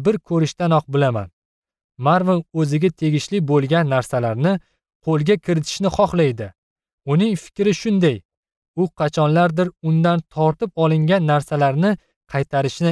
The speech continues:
istaydi. Boylik va katta mol-davlatni berishi mumkin bo'lgan yengilmaslik his-tuyg'usini, o'zining xaris istagini qondirish uchun Marvin boylar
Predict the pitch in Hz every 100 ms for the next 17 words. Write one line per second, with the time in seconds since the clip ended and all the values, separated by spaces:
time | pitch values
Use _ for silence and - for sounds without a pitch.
0 | 165 139 - 147 123 107 92 _ _ _
1 | _ _ _ _ _ - 139 156 202 180
2 | 170 165 185 180 - 175 151 170 170 151
3 | 139 127 - 175 180 - _ _ 120 151
4 | 143 - 165 143 135 - 233 202 170 135
5 | 120 98 _ _ _ - 123 151 151 151
6 | 156 147 - 202 - _ _ _ 220 214
7 | - 175 143 143 123 131 170 131 _ _
8 | _ _ _ - 135 127 170 214 - 165
9 | 175 196 - 147 - 165 156 165 185 -
10 | _ _ - 147 143 208 - 165 - 104
11 | _ _ _ _ _ 123 135 175 170 196
12 | 175 147 147 135 147